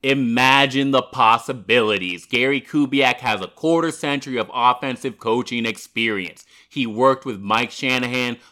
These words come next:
the legendary Broncos head coach, early on in his career, won three Super Bowls under him. Then he mentored Mike's son Kyle,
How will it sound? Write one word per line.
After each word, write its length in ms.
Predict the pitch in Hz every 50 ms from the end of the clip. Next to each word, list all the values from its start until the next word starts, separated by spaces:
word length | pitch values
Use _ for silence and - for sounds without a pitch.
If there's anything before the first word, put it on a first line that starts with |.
| _ -
the 180 | - 123 127 127
legendary 760 | 113 107 117 117 123 131 123 123 120 117 123 123 123 123 127 117
Broncos 580 | 104 104 110 110 110 113 113 - 131 123 107
head 340 | - - 117 117 117 - -
coach, 360 | - - 110 117 117 117 - -
early 320 | 120 117 120 120 120 113
on 160 | 113 113 117
in 120 | 120 117 113
his 200 | 110 113 107 -
career, 540 | - - 123 120 107 107 107 110 104 92 _ _ _ _ _ _ -
won 440 | 120 120 123 131 135 131 127 120 -
three 280 | 127 127 127 131 127
Super 360 | 123 - - 131 123 - 131
Bowls 320 | 123 117 127 127 123 120 - -
under 380 | - 123 123 127 123 123 117 107
him. 360 | 92 113 127 123 107 85 78 _ _ _ _ _ _ _ _ _ -
Then 220 | 131 123 131 143 156
he 180 | 165 165 151
mentored 580 | 135 110 113 123 143 143 135 139 147 147 139 127
Mike's 400 | 110 104 113 120 131 135 131 -
son 320 | - 135 123 123 120 117
Kyle, 520 | - - - - 117 117 117 110 92 -